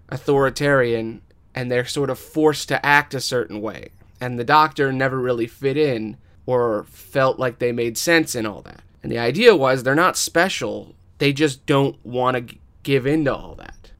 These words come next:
They're just a good person who refuses to live in this society, so they leave. They're just a crazy person. They're just a hippie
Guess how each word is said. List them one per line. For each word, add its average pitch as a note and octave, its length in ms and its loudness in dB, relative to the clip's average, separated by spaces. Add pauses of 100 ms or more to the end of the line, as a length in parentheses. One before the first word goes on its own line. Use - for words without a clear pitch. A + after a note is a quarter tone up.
(140)
They're C3 140 -4
just C#3 220 -2
a C#3+ 40 -2
good C3+ 360 0
person C3+ 460 -2
who B2 120 -8
refuses A#2 640 -8
to B2 120 -8
live A2+ 240 0
in A2+ 120 -6
this A2 140 -6
society, A#2+ 580 -4
so G#2+ 200 -8
they A2 160 -4
leave. G#2 540 -10 (140)
They're A#2+ 120 -4
just A#2+ 200 -10
a A#2+ 60 -8
crazy C3 380 0
person. - 520 -16 (120)
They're A2+ 120 -10
just G#2+ 200 -12
a A#2+ 60 -8
hippie B2+ 540 0